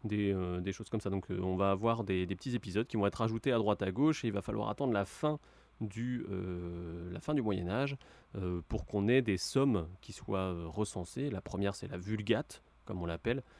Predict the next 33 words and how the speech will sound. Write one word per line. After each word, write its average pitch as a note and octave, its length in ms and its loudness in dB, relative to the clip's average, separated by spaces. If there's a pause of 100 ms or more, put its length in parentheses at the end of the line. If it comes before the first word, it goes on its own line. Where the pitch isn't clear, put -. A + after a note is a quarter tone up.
(180)
ou, G#2+ 220 0
euh, F#2+ 80 4
le F#2 120 2
Lancelot A2 440 4
en G2+ 80 4
prose, B2+ 400 0
qui G#2+ 120 -4
va, F2+ 280 0
euh, E2+ 40 -4 (360)
essayer G2+ 280 -6
de F#2 100 -6 (100)
condenser C#3+ 580 0
un G#2+ 100 -2
petit G#2 160 -10
peu C3 120 -4
tous D3+ 180 0
les B2 180 6
épisodes A#2 340 0
que A2 100 -2
les, F#2 360 2
les F2+ 560 2
auteurs, A#2+ 420 0
euh, F#2+ 180 -4
médiévaux A2 520 2
auront F#2 200 2
écrits, G#2+ 340 0 (560)
euh, G2 180 -8
pendant A2+ 220 2
la G2 100 2
période. A2+ 460 0 (360)
Et A2+ 160 2
puis, D#3+ 340 -2 (360)
derrière, A#2 680 2